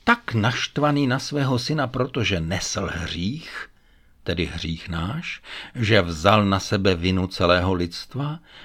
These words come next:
byl nutně terčem božího ukrutného hněvu? A tím,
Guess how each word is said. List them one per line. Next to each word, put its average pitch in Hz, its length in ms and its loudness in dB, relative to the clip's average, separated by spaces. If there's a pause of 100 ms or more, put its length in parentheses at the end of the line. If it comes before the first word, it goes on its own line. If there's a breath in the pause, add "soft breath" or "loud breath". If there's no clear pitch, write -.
(140 loud breath)
byl 98 300 6
nutně 95 640 2 (120)
terčem 98 720 2
božího 90 720 0 (480 loud breath)
ukrutného 104 920 2
hněvu? 92 600 -2 (880 soft breath)
A 123 100 4
tím, 151 460 2